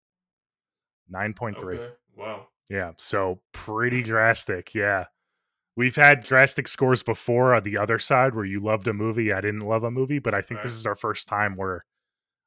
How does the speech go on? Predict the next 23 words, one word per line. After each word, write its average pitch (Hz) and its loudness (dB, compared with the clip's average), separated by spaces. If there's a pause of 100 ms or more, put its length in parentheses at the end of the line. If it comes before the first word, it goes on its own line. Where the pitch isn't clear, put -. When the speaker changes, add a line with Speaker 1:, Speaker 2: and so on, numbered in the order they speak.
(100)
Speaker 1:
um, 95 -6 (140)
I'm 101 -2
way 98 -2
above 95 -6
you, 80 -16 (180)
so. 85 -8 (440)
Speaker 2:
Yeah, 104 -12 (160)
definitely, 104 -14
for 107 -16
sure. 110 -8
Speaker 1:
I 110 4
love 110 2
this 110 -4
Speaker 2:
Cool. 120 -4
Speaker 1:
movie. 110 -4 (100)
I'm 104 -4
really, 113 2
I 104 -2
was 95 -8
really 120 0
excited. 117 0
I, 104 0
um, 98 -10